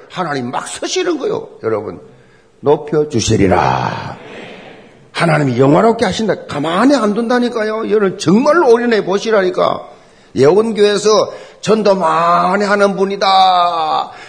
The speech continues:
생명 많이 살려낸다라는 소문대로 여러분 스타 됐고요. 전국 세계. 왜? 우리 예원교회가 대표적 교회이기 때문에 예원교회 부흥의 주역이 됐다. 어?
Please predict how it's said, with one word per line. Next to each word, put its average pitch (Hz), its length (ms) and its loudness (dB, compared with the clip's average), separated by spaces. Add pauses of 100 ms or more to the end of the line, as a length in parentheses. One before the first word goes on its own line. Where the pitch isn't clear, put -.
(120)
생명 208 520 0
많이 196 240 0
살려낸다라는 190 1300 0
소문대로 147 520 -2
여러분 156 180 -2
스타 175 340 -4
됐고요. 92 280 -8 (120)
전국 165 540 0
세계. 104 280 -4
왜? 131 260 2
우리 135 420 2
예원교회가 160 440 2
대표적 170 440 0
교회이기 139 220 0
때문에 135 380 0 (320)
예원교회 170 560 2
부흥의 151 440 0
주역이 190 360 0
됐다. 120 680 0
어? - 320 -4